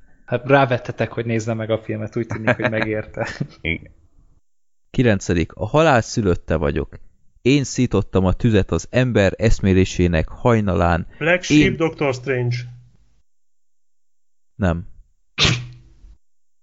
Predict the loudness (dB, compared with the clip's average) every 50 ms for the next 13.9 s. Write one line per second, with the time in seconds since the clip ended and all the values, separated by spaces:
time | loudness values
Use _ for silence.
0 | _ _ _ _ -8 -2 2 2 4 4 4 2 2 0 0 0 0 0 0 -2
1 | -2 -2 0 0 0 -2 -4 -4 0 2 2 2 2 2 2 2 2 4 4 4
2 | 4 4 2 2 2 2 2 2 2 -2 -4 0 0 2 2 2 4 2 2 2
3 | 2 2 2 2 2 2 2 2 4 2 2 0 -2 -2 -2 -4 -2 0 2 2
4 | 2 2 2 0 0 0 -2 -2 -6 -8 -14 -18 -20 -14 -2 2 2 4 4 2
5 | 2 4 4 4 6 6 4 4 4 4 4 4 2 2 2 2 2 4 4 4
6 | 2 2 2 2 0 0 -2 -4 -4 -4 -2 -2 2 2 4 2 2 0 -2 -4
7 | -4 -4 -6 -10 -14 -14 -16 -20 -20 -18 -14 -4 0 2 2 2 4 2 2 2
8 | 2 _ 2 2 2 2 4 2 2 4 4 2 2 0 0 -2 -2 -4 -6 -4
9 | 0 0 0 2 2 2 2 2 2 0 0 0 2 2 0 0 0 0 0 0
10 | 2 2 2 2 4 4 4 4 4 4 2 0 0 -2 -2 -2 -2 -4 -4 -4
11 | -4 -4 -6 -8 -12 -16 -20 -20 _ -12 -10 -8 -4 0 2 4 4 2 2 2
12 | 2 2 2 2 0 -2 -2 -4 -4 -4 -2 0 0 0 0 -2 -2 -2 -4 -4
13 | -4 -6 -8 -8 -8 -6 -8 -8 -8 -10 -10 -10 -12 -12 -14 -16 -20 -20